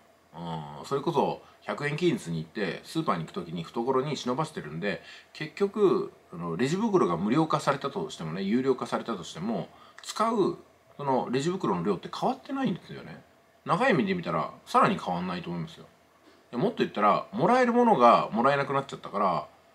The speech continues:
あの、なんかね、今度はレジ袋を販売っていうものが出てきますんで、企業も売るために一生懸命ね、安くて枚数の多いレジ袋をどんどん世の中に出してくるっていうことにならないかなと思うんですよ。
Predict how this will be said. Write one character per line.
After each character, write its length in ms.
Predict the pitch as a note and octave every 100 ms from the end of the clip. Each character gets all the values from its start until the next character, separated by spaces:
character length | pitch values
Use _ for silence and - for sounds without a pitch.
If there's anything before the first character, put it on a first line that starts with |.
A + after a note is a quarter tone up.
| _ _ _ -
あ 60 |
の、 100 | D#2+ D3 C3+ - - - -
な 120 | - D3+
ん 20 |
か 140 | G2
ね、 180 | G2 - - _
今 180 | - D#3
度 80 | B2+
は 260 | A2+ D2+ - -
レ 100 | E3+
ジ 120 | G#3+
袋 340 | A#3 - G3+
を 240 | A3+ - - -
販 280 | - G#3
売 200 | G3+ G3+
っ 40 | F#3+ - _
て 60 | F3+
い 60 |
う 80 | F3
も 140 | F3
の 100 | E3
が 180 | G2 D#2
出 100 | F#2
て 60 | G2
き 100 | F2
ま 120 | E2
す 140 | - D#2
ん 80 |
で、 280 | F#2 G2 C#2 - - - _ _ -
企 240 | - F#3+
業 120 | D3+
も 160 | F2+ F#2+
売 60 |
る 60 | A#2+
た 80 | D3+
め 100 | C#3
に 80 | F2
一 80 | -
生 100 | C#3
懸 160 | F#3+
命 140 | C3+ D#2
ね、 260 | E2 C#2+ -
安 220 | - C3+ -
く 120 | -
て 120 | F#2+
枚 240 | F2+ A#2
数 140 | A#2 B2
の 160 | F2+
多 80 | A2
い 100 | F#2+
レ 120 | D#2+
ジ 80 | F#2
袋 300 | F#2+ - F2+ F2+
を 60 |
ど 140 | D2+ F3
ん 60 |
ど 80 | G#2
ん 60 | F2
世 40 |
の 100 | G2+
中 140 | D#2+
に 60 | D2
出 140 | A2
し 80 | A#2
て 60 | F3
く 100 | -
る 40 |
っ 20 | -
て 160 | -
い 20 |
う 40 | -
こ 60 | -
と 80 | D3
に 100 | D#3
な 60 |
ら 80 | E3+
な 120 | B3
い 40 | -
か 100 | -
な 160 | D3+
と 80 | -
思 80 | C3+
う 40 |
ん 40 | D#2
で 80 |
す 40 |
よ。 80 | -